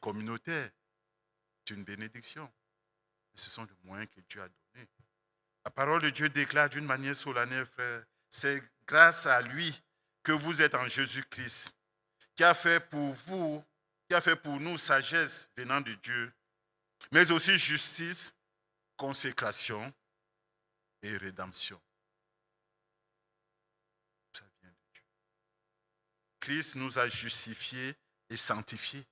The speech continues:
Justifiés et sanctifiés ici sont toujours passifs quand ils désignent les croyants lors de la nouvelle naissance. Nous sommes assis avec Jésus-Christ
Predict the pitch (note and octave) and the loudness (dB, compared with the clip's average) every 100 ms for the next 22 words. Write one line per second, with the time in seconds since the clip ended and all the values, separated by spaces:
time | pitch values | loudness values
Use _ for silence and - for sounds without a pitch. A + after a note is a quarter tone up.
0 | _ _ _ _ _ _ _ _ _ _ | _ _ _ _ _ _ _ _ _ _
1 | _ _ _ _ _ _ _ _ _ _ | _ _ _ _ _ _ _ _ _ _
2 | _ _ _ _ _ _ _ _ _ _ | _ _ _ _ _ _ _ _ _ _
3 | - C3+ C3+ C#3 C3+ E3+ D3 C3+ B2+ B2+ | -12 -10 -8 -10 -6 -2 0 -2 -4 -12
4 | - E3 C#3 D3 - D#3 D#3 B2+ C3+ C#3+ | -6 -4 -4 -4 -2 -2 -4 -6 -8 -4
5 | - A#2+ - F#3 - - _ _ _ _ | 0 0 -2 -8 -8 -12 _ _ _ _
6 | C#3+ - D#3 C3 C#3 - C3 C3+ A#2+ G3 | -2 -2 -6 -8 -10 -10 -6 -4 -2 -4
7 | D3 A2 - _ - B2 - A#2+ C3 C#3 | -4 -6 -10 _ -10 -10 -4 0 2 2
8 | C#3+ C3+ A2+ G2+ G2 G#2 G2+ A2 F#2 - | 0 -2 -6 -4 -4 -4 -6 -6 -8 -6
9 | E3+ C3 - F#2 _ _ _ _ _ _ | -6 -6 -10 -12 _ _ _ _ _ _
10 | _ _ _ _ _ _ A#2 C3+ - C3+ | _ _ _ _ _ _ -10 -6 -4 -4
11 | B2+ G#2 G2 - A2+ A2+ _ _ _ - | -4 -6 -4 -6 -8 -12 _ _ _ -18
12 | G2+ G#2 - F2+ G2 - - A#2 - | -12 -10 -12 -14 -18 -20 -20 -16 -14